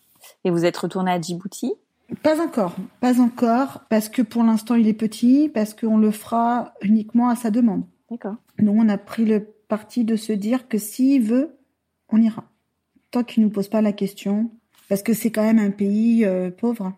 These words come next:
Speaker 2: Il y a eu des guerres, c'était pas simple, hein, quand même, c'était pas une, c'était pas un pays, euh, voilà. C'est un très beau pays, par contre, hein, c'est très, très beau. D'ailleurs, lui, il était dans un orphelinat et derrière lui, il y avait la plage.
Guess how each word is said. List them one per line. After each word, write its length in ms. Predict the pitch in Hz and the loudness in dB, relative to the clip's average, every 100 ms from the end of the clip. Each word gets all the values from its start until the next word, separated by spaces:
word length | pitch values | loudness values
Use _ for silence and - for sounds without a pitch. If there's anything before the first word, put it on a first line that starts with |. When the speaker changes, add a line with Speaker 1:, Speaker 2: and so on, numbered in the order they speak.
| _ _ _ - | _ _ _ -2
Speaker 2:
Il 80 | |
y 40 | 196 | 0
a 20 | |
eu 40 | |
des 140 | 180 180 | 0 0
guerres, 260 | 185 202 | 0 -2
c'était 220 | 202 - 170 | -4 -10 -8
pas 140 | 170 | -8
simple, 340 | - 208 214 | -6 -6 -6
hein, 100 | 185 190 | -8 -8
quand 100 | 185 | -8
même, 80 | |
c'était 160 | 185 175 | -8 -10
pas 160 | 170 175 | -6 -4
une, 260 | 170 170 | -4 -6
c'était 240 | 165 165 165 | -6 -8 -6
pas 120 | 170 | -6
un 120 | 160 | -6
pays, 460 | 160 160 175 185 170 | -6 -6 -6 -6 -6
euh, 100 | 165 | -8
voilà. 440 | 165 175 240 277 | -6 -4 -2 -2
C'est 100 | 269 | -2
un 80 | 190 | -4
très 140 | 190 233 | 0 2
beau 140 | 262 | 2
pays, 260 | 262 240 269 | 2 0 0
par 160 | 196 | -4
contre, 240 | 208 196 202 | -6 -8 -8
hein, 60 | |
c'est 100 | 202 | -8
très, 140 | - 220 | -8 -8
très 180 | 220 185 | -4 -4
beau. 260 | 190 254 _ _ - - - - _ | -6 -10 _ _ -20 -20 -20 -20 _
D'ailleurs, 320 | 214 208 240 262 | 2 4 4 4
lui, 240 | 226 269 | 6 6
il 80 | 240 | 4
était 240 | 214 233 | 2 -2
dans 140 | 214 214 | 0 2
un 100 | 226 | 0
orphelinat 480 | 226 220 214 240 | 0 0 2 2
et 40 | 277 | 2
derrière 420 | 208 214 226 233 | 2 2 0 2
lui, 260 | 220 220 277 | 2 2 2
il 40 | |
y 60 | 220 | 2
avait 100 | 208 | 0
la 100 | 226 | 0
plage. 380 | 233 220 214 | -2 -2 -2